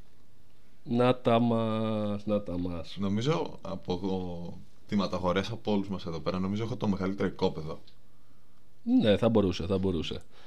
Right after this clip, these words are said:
Speaker 1: Έχετε εδώ πέρα σαν παρεΐτσα, έχετε ωραία, έτσι, οικόπεδα εδώ πέρα
Speaker 2: Ωραίες
Speaker 1: πάνω στο βουνό.
Speaker 2: εκτάσεις.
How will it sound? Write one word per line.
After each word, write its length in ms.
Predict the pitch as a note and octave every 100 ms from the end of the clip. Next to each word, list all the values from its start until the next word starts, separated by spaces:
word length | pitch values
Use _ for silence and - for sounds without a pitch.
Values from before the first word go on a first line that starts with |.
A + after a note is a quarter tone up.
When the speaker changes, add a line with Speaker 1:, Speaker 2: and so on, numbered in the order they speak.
| -
Speaker 1:
Έχετε 340 | A2 A2 G2
εδώ 140 | F#2+ G2
πέρα 400 | G#2+ G#2+ G2 G2
σαν 200 | G#2+ G#2
παρεΐτσα, 520 | F#2+ F#2 G#2+ - G#2+
έχετε 300 | A2 G#2+ G#2
ωραία, 580 | G2+ G#2 G2+ F2+ F2 F2
έτσι, 240 | F2+ F2+ D#2+
οικόπεδα 680 | D#2 D#2+ F2 G2 F2+ F2+ F2
εδώ 140 | E2+
πέρα 220 | E2+ E2+
Speaker 2:
Ωραίες 100 | E2+
Speaker 1:
πάνω 140 | F#2 F2
στο 120 | F#2+
βουνό. 140 | F#2 D#2+
Speaker 2:
εκτάσεις. 440 | D2+ D#2 D2+ -